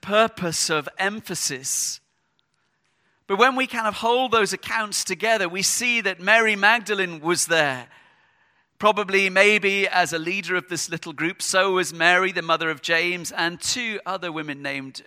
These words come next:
Joanna and Salome. But all four of the Gospels tell us it was the early hours. All four of the Gospels tell us, out of any of them, of the disciples who Jesus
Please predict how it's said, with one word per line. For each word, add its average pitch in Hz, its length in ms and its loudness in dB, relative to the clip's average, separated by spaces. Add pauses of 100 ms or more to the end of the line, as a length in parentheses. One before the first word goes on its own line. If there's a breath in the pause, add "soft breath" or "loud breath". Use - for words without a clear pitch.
(140)
Joanna 143 560 -6 (460 loud breath)
and - 360 -16 (220)
Salome. 135 800 -10 (1600)
But 135 140 -4
all 156 140 0
four 151 300 -4
of 117 100 -6
the - 80 -20
Gospels 127 520 -16
tell 117 220 -14
us 110 100 -14
it 110 80 -16
was 110 140 -18
the 110 180 -16
early 113 320 -10
hours. 101 720 -12 (1800)
All 175 140 0
four 202 260 2
of 180 80 4
the 156 80 -6
Gospels 165 480 2
tell 170 280 0
us, - 300 -4 (720 loud breath)
out 156 220 2
of 147 80 -2
any 180 260 2
of 170 200 0
them, 110 380 -10 (280 loud breath)
of 139 180 -4
the 123 80 -14
disciples 147 600 -2
who 135 120 -8
Jesus 135 640 -8